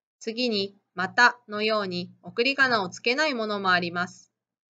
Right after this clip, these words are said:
例えばのように、例えるという言葉から派生した言葉は、元の語の通りに送り仮名を送って、例、特別するわけです。そ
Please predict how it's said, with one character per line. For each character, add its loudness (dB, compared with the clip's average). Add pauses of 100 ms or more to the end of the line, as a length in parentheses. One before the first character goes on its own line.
(420)
例 2
え 2
ば 2
の -6
よ 0
う -6
に、 -6 (200)
例 4
え 0
る -6
と 2
い 2
う -6
言 -4
葉 -2
か -2
ら 2
派 -8
生 -2
し -10
た -4
言 -8 (140)
葉 2
は、 0 (360)
元 -2
の 0
語 2
の -2
通 2
り 0
に -6
送 -2
り 0
仮 2
名 0
を -2
送 -8
っ -20
て、 -4 (380)
例、 4
特 -6
別 0
す -4
る -4
わ 0
け -10
で -12
す。 -20 (2000)
そ -20